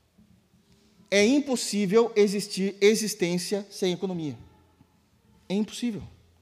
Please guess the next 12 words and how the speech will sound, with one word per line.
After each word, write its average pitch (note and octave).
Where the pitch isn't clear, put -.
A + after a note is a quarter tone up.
Não G#3
vamos A#3
negar, A#3+
irmãos. G#3+
Ninguém A3+
vive E3
de F3+
sol. D#3
Precisa F#3
haver F3+
uma G3
economia F3+